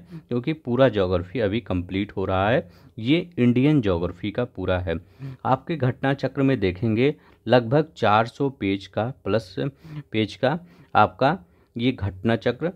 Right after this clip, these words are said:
इंडियन ज्योग्राफी ही सिर्फ दिया गया है, लेकिन हमने इसको ज़्यादा कंप्रेस नहीं किया है, कम ही किया है।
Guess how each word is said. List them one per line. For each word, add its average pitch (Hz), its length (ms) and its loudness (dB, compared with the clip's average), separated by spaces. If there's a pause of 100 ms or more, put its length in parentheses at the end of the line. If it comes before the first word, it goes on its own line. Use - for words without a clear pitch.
(140)
इंडियन 113 320 6
ज्योग्राफी 101 520 0
ही 147 180 6
सिर्फ 135 300 -2
दिया 90 280 0
गया 85 240 -4
है, 87 240 -2 (320)
लेकिन 143 260 2
हमने 143 340 4
इसको 165 400 -4
ज़्यादा 98 460 2 (600)
कंप्रेस 107 460 0
नहीं 101 260 2
किया 120 300 2
है, 135 160 2 (480)
कम 120 160 4
ही 165 160 2
किया 147 300 0
है। 180 220 0